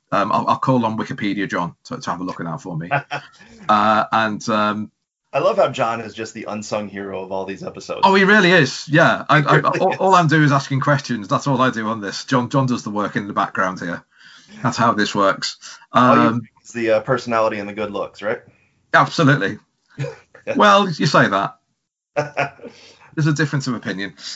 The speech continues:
Speaker 2: Well, I
Speaker 1: Um,
Speaker 2: noticed this is an audio podcast, so.
Speaker 1: <laughs> It really is. Although Leslie Klinger put his camera on, I thought, "God, I'm not putting my camera on."
Speaker 2: It
Speaker 1: No
Speaker 2: was
Speaker 1: chance of
Speaker 2: Klinger
Speaker 1: that.
Speaker 2: showing off his library.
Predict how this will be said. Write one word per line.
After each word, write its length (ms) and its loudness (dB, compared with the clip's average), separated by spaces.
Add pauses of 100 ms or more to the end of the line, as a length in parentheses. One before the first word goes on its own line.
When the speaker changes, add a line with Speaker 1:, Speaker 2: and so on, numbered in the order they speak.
(120)
Speaker 2:
Well, 140 6
I 180 8
Speaker 1:
Um, 80 2
Speaker 2:
noticed 260 -12
this 160 -2
is 100 -4
an 120 -2
audio 380 -2
podcast, 480 -10
so. 300 -12
Speaker 1:
<laughs> 60 4 (420)
It 560 0
really 340 -2
is. 180 -4 (280)
Although 220 2
Leslie 300 0
Klinger 260 -4
put 100 -2
his 120 -4
camera 380 2
on, 60 0
I 60 -4
thought, 220 -8
"God, 180 -4
I'm 100 -8
not 120 -6
putting 180 -8
my 120 -6
camera 340 -10
on." 80 -16 (480)
Speaker 2:
It 120 0
Speaker 1:
No 100 6
Speaker 2:
was 120 6
Speaker 1:
chance 140 2
of 60 -18
Speaker 2:
Klinger 160 -2
Speaker 1:
that. 200 0
Speaker 2:
showing 200 -2 (100)
off 160 -2
his 100 -12
library. 600 -4